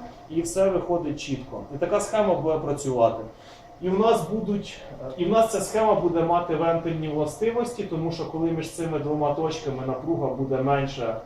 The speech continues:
ніж напруга відкривання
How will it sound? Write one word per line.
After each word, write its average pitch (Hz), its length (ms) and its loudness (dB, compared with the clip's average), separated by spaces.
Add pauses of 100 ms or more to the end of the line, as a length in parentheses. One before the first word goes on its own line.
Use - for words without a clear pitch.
(500)
ніж 131 200 -2
напруга 135 480 0
відкривання 123 1000 4